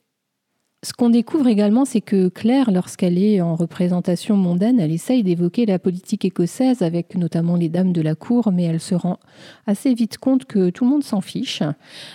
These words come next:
Euh, les, les symptômes de l'empoisonnement de Claire sont beaucoup plus horribles et beaucoup mieux détaillés dans le roman.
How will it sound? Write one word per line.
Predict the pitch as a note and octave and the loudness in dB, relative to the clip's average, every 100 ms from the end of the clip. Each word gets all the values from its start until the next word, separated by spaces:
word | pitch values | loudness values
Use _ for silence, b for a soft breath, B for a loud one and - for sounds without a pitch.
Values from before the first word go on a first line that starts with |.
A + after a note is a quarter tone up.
| B | B
Euh, | F3 E3+ E3 D#3 D#3 D3+ D3+ D3 F#3 G#3 _ B B B B _ _ _ | -4 -2 0 -2 -2 -2 -2 -4 -6 -10 _ B B B B _ _ _
les, | E3 E3 F#3+ G#3 G3+ F#3+ F#3 F3+ E3+ - A2+ F#2+ - | -14 -2 0 4 4 4 2 2 0 -2 -6 -8 -2
les | G3 | -2
symptômes | G3 A#3 A3 D#4 D#4 | 2 2 2 2 4
de | B3 F#3 | 4 4
l'empoisonnement | F#3 - G3 F#3+ F#3+ G#3 | 2 2 0 2 2 4
de | A3+ F3 | 4 2
Claire | - A3+ A#3 | 2 0 0
sont | - F#3 | -2 0
beaucoup | F3 A#3 - G#3+ | 0 -2 -4 -6
plus | - A3+ G3+ | 0 2 4
horribles | G3+ A3+ A3 F#3 | 4 4 4 2
et | |
beaucoup | F3 A3 - | 2 -2 2
mieux | A#3+ G#3 | 2 4
détaillés | F#3 G3+ A#3 G#3 G#3+ | 4 2 2 2 4
dans | G3+ E3 | 2 2
le | |
roman. | E3 F3 F3 G#3 | 2 2 2 0